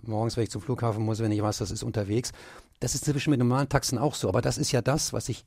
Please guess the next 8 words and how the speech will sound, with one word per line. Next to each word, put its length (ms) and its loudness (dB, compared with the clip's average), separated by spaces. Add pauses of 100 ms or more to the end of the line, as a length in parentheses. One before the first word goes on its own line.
nur 220 4
bewegt 460 0
hat, 480 -4
weil 260 -6 (100)
Uber 360 0
etwas 240 -2
verändert 480 -2
hat. 260 -14